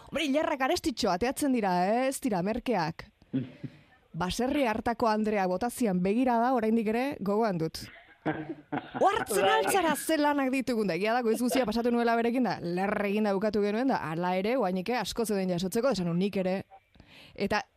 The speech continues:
Speaker 1: igual horrelako bisitek hortan eragin dezakete ikustea ze lan dagoen, eta zergatik ordaintzen dugun, ordaintzen duguna.
Speaker 2: Bai, bai, bai, bai, hombre, azken da lana, eh,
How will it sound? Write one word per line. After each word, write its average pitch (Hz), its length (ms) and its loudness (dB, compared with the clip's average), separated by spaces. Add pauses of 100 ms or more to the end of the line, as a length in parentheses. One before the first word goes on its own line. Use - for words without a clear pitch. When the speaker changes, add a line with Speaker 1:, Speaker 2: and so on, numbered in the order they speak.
(100)
Speaker 1:
igual 254 260 2
horrelako 285 680 2 (800)
bisitek 247 580 0
hortan 247 320 2
eragin 220 260 0
dezakete 214 480 -2
ikustea 214 640 -2
ze 233 200 -2
lan 220 240 0
dagoen, 208 520 0 (260)
eta 185 300 -2
zergatik 233 880 -4
ordaintzen 226 520 0
dugun, 247 220 0
ordaintzen 240 420 0
duguna. 220 340 0 (1000)
Speaker 2:
Bai, 104 400 -6 (400)
bai, 107 220 -4
bai, 107 160 -2
bai, 110 240 -2 (100)
hombre, 104 260 -2 (400)
azken 143 540 -4 (340)
da 123 440 -2 (200)
lana, 139 800 -4 (340)
eh, 107 680 -8